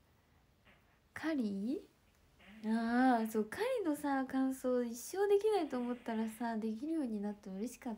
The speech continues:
た。まあね、今普通にやってるチームイさんほどではないけど、自分できるんだって思った感想。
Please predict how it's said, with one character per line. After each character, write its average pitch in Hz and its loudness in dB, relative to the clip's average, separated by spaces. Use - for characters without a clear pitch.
た。 - -14
ま 220 -2
あ - -2
ね、 220 -4
今 214 -2
普 214 -16
通 226 -8
に 208 -4
や 220 -2
っ 220 -6
て 226 -6
る 226 -4
チ 240 -10
ー 240 -4
ム 240 -4
イ 247 0
さ 240 -8
ん 220 -2
ほ 233 -6
ど 240 -2
で 254 2
は 214 2
な 196 0
い 196 -2
け 196 -10
ど、 190 -6
自 - -14
分 254 -6
で 202 -8
き 254 -2
る 262 0
ん 190 -2
だ 185 -4
っ 196 -10
て - -16
思 196 -10
っ 208 -10
た - -16
感 190 -8
想。 139 -12